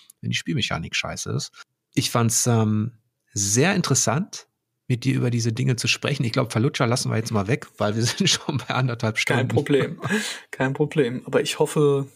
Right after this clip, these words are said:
Speaker 2: dass alle Zuschauerinnen es auch interessant fanden. Ich hoffe, dass ich mich gut geschlagen hab, dass ihr was mitnehmen konntet. Und ich bin sehr dankbar, dass ich hier sein durfte.
Speaker 1: Und ich bin sehr froh, dass du mein Gast warst. Wir haben hier, denke ich,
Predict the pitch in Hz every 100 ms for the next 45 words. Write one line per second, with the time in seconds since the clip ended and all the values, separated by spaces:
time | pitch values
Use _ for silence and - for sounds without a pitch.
0 | _ - 123 123 - - - - 131 147
1 | 147 156 - 143 135 135 135 - - 156
2 | 170 - 143 - 226 - 180 165 139 -
3 | 143 147 139 135 - - - - - -
4 | - _ 151 - 151 160 151 156 - 156
5 | 156 147 147 - - 139 139 139 - 147
6 | 143 139 - 139 139 135 - - _ -
7 | 117 131 - 135 120 113 131 147 165 170
8 | - 151 131 - - - - - _ 120
9 | 123 - - 175 - 180 147 123 135 135
10 | 139 135 - 131 131 139 131 113 127 -
11 | 160 156 - 127 123 143 139 131 127 127
12 | 123 123 113